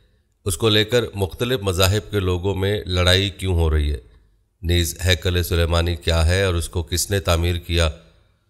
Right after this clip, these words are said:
और उसको लेकर मुसलमानों और यहूदियों के क्या अकायद हैं। वीडियो बहुत ही मालूमाती होने वाली है, लिहाजा आपने वीडियो को स्किप नहीं करना।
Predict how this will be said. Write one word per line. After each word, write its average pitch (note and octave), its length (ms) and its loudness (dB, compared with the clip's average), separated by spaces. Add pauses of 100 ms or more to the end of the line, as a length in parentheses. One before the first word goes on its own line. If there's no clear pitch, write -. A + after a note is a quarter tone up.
(140)
और G2+ 100 0
उसको C3 200 0
लेकर B2+ 340 2 (100)
मुसलमानों A2+ 600 0
और A#2 100 -4
यहूदियों G2+ 520 -2
के G2 240 -4
क्या F#2+ 200 2 (200)
अकायद E2+ 360 -2
हैं। F2 180 2 (600)
वीडियो G2 380 0
बहुत F2+ 300 0
ही G2 240 -4
मालूमाती F2+ 520 0
होने F2+ 200 0
वाली F2+ 220 0
है, G2+ 60 -2
लिहाजा F2 400 0
आपने E2+ 280 -2
वीडियो D#2+ 300 -2
को E2+ 140 -4
स्किप - 320 -6
नहीं D2+ 200 4
करना। D2 360 -2